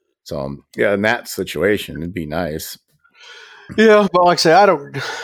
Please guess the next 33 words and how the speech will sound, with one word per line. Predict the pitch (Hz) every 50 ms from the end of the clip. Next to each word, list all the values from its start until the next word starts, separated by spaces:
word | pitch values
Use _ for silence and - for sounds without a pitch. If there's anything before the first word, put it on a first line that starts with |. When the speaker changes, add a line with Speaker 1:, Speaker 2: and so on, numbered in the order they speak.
| - - -
Speaker 2:
you | 160 147
know, | 147 139 139 135 131 - _
and | 151 139 131 127 127 127 - - _ _ _ _ _ _ _
I | 160 165
don't | 160 143 139
do | 147 151 139
enough | 131 135 143 139 - 151
of | 135 127 135
it | 131 -
to, | - 120 120 113 113 - _ _ _ _ _ _
to | - 135
warrant | 120 123 127 139 131 127 117 - _
spending, | - - - 139 123 123 123 117 120 120 - _ _ _ _
you | 107 107
know, | 101 98 104 _ _ _ _ _ _ _ _ _ _ _ _ _ _ _ _ _ _ _ _ _ _ _ _ _ _ _ _ _ _ _ _ _ _ _ _ _ _
you | 135
know, | 131 127 120
'cause | 117 120 110
it | 104
seems | - 147 143 131 123
like | 127 120 123
I, | 127 123 - -
I | - 123
know | 123 123 120 117
I, | - 120 120 - -
I | 123
kill | - _ 147 127 123
enough | 120 120 131 131 -
of | 135 127 120 117
'em | 120 123 113 -
stone | - - - 135 135 135 123
dead | 123 127 127 127 120
that | 113 110 107